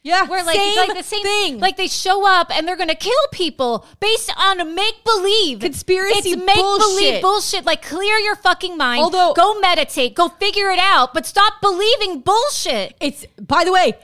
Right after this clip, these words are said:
Speaker 1: January sixth. <laughs>
Speaker 2: Oh my
Speaker 1: That
Speaker 2: God.
Speaker 1: whole thing from the
Speaker 2: Did it
Speaker 1: fucking
Speaker 2: happen?
Speaker 1: top, from the top of the country,
Speaker 2: Yeah.
Speaker 1: the president of the United States is a gullible fucking turd. Like,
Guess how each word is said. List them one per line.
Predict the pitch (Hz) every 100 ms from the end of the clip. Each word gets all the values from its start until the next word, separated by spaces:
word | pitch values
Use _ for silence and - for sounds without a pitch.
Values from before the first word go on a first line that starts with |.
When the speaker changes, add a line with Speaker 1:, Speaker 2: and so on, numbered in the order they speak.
| _ _ _
Speaker 1:
January | - 214 294 339 349 381
sixth. | - 494 466 - -
<laughs> | 339
Speaker 2:
Oh | 294 415 466
my | 226
Speaker 1:
That | 381
Speaker 2:
God. | 508
Speaker 1:
whole | 427 466 466 554 523
thing | 339 - 392
from | 285 - 508 508
the | 453
Speaker 2:
Did | 311
it | 622
Speaker 1:
fucking | 719 427
Speaker 2:
happen? | 392 466 508 -
Speaker 1:
top, | 403
from | 381 - 494 539
the | 587 -
top | 392 480
of | 571
the | 571 -
country, | 508 480 - 392
Speaker 2:
Yeah. | 339 269
Speaker 1:
the |
president | 415 403 480 480 508 453
of |
the | 453
United | 427 403 415 370
States | - 415 392
is | 302
a | 330
gullible | 277 359 403 466 415 440
fucking | - 392 403 349 339
turd. | - 330 311 233 202 - -
Like, | 370